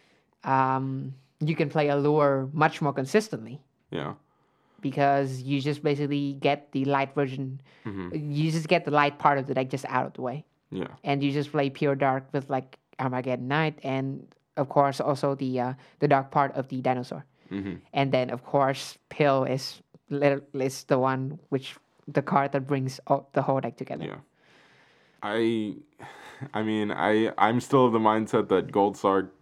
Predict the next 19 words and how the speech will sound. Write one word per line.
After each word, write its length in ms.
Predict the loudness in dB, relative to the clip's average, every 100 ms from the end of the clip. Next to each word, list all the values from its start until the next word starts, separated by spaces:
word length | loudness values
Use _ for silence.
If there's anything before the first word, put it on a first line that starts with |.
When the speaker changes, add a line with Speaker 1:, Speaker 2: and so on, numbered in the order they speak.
| -8
Speaker 2:
going 240 | -2 -2 -2
to 80 |
one, 240 | -2 0 0
I 100 | -2
won't 400 | 0 -2 -2 -4 _ _ _ _ _
care 260 | -6 -4 0
that 180 | 0 0
much, 360 | 0 -4 -6 -6
but 320 | 0 2 0 -4 -8
I 140 | -6
know 220 | -4 -4
I'm 140 | -4 -4
in 80 |
the 60 | -8
minority 500 | -8 -10 -10 -10 -12
there. 200 | -12 -14 -16 -20 -20 -20
Speaker 1:
So, 220 | -6 0 2
like, 240 | 0 -2
you, 160 | -4